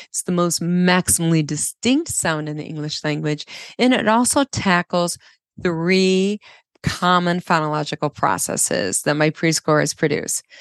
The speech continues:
Stopping the airflow, one. Two, gliding the R. And three, produ-, producing the K and the G in the front of the mouth. So these three phonological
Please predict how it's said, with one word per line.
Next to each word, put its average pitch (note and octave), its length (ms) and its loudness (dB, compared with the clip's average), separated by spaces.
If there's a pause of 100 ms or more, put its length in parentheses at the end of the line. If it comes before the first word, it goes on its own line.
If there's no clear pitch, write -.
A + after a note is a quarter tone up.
(140)
Stopping F#3 800 2
the B3 140 2
airflow, E3+ 680 0 (240)
one. E3 640 2 (380)
Two, F#3 560 0 (120)
gliding F3+ 1000 0
the E3 260 -6 (100)
R. E3 580 2 (380)
And F3 260 -2
three, F#3 920 -2 (420)
produ-, F3 220 2
producing F3 440 2
the D#3+ 80 2
K F3+ 580 -2 (100)
and D#3+ 160 -12
the D#3 60 -10
G D#3 320 0
in D#3 60 -2
the D#3+ 80 -2
front - 300 -6
of E3 120 -4
the - 80 -4
mouth. D3 440 -2 (440)
So F#3+ 180 2
these G#3 300 0
three B3+ 580 -2
phonological F3 1040 0